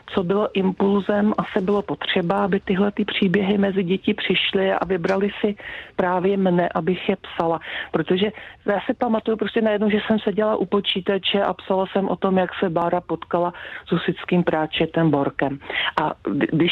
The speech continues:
jsem to dopsala, tak jsem říkala, to ale je báječný nápad, to by mohla být úplně nekonečná série. Těch období v historii je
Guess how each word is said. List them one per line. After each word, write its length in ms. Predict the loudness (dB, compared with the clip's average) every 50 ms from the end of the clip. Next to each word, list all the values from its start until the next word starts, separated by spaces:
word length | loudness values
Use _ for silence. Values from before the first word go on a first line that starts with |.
| 0 0
jsem 140 | 0 0
to 180 | 2 0 -2 -2
dopsala, 480 | 0 -2 -2 -4 -4 -6 -2 0 0 0
tak 80 | 0 0
jsem 100 | 2 2
říkala, 280 | 2 2 0 -2 -4 -4 -2
to 100 | -4 -4 -2 -2
ale 300 | -2 -2 0 0 2 0
je 80 | 0 0
báječný 640 | 0 0 0 0 0 0 -2 -2 0 2 4 4
nápad, 380 | 4 4 2 2 0 -2 -2 -2 -2 -2
to 100 | -2 0
by 120 | 2 2
mohla 280 | 2 2 2 2 2 0
být 160 | 0 -2 -2
úplně 320 | -4 -2 0 0 2 2
nekonečná 800 | 4 2 2 0 -2 -2 0 0 -2 -2 -4 -2 0 0 0 0 -2 -2 -2
série. 400 | 0 2 2 2 2 2 0 -2 -4 -10 -10 -10 -10 -8 -2
Těch 160 | -2 -2 -2 0
období 460 | -2 -2 -2 0 -2 0 2 2 2 2
v 40 |
historii 600 | 2 0 0 0 0 -2 0 2 2 2 2 2 2
je 140 | 2 0